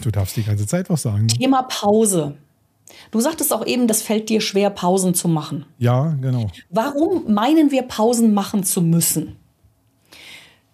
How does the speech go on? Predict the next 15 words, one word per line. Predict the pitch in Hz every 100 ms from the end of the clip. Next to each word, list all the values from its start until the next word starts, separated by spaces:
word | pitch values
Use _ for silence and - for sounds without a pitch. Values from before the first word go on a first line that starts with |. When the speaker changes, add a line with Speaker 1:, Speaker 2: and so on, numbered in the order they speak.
| _ _ _ _ -
Speaker 2:
Stell | 226 302
dir |
vor, | 320 277
du | 240
sitzt | 208 233 -
gegenüber | 226 214 202 202
deinem | 165 160
Bankberater | 156 247 - 240 202 202 226 208
und | - 170
dein | 170
Bankberater | 165 220 220 196 185 185 185 185 175
will | 214
dir | 220 220
irgendetwas | 220 214 - 180 -
verkaufen. | 196 - 160 175 - 143